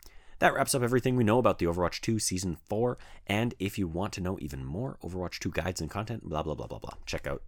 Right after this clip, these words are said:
other links and articles from this website. Now, important to note here, I did actually go back and fact check what they said there. They do say that the hero is available in, uh, Lifeweaver is available, uh,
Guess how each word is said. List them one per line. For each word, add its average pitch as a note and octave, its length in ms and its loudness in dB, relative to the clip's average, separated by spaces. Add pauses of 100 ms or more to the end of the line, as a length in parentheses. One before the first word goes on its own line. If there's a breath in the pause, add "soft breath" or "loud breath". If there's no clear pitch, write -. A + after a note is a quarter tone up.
(180)
other C#2+ 180 -4
links A#1+ 300 -6
and A#1+ 100 -8
articles G#1+ 340 -12
from G#1+ 200 -10
this - 100 -10
website. - 200 -10 (200)
Now, F#2 340 2
important D#3+ 580 0
to A#2+ 100 -4
note G2+ 220 0
here, D2 260 -4
I D#2 40 -6
did F#2 200 0
actually G2 260 0
go G#2 160 2
back F#2 260 0
and D2+ 140 -6
fact D#2+ 260 -4
check - 240 -2
what D#2 140 -6
they B1 80 -4
said F#2 280 0
there. G2 180 4 (320 loud breath)
They G#2 100 8
do A2+ 240 6
say A#2+ 220 4
that A2 160 4
the - 80 -6
hero F#2+ 180 2
is E2 100 0
available E2+ 480 -2
in, D2+ 280 -4
uh, C2+ 260 -8
Lifeweaver E2 480 -2
is D#2 140 -4
available, D#2 460 -2 (100)
uh, C2+ 160 -2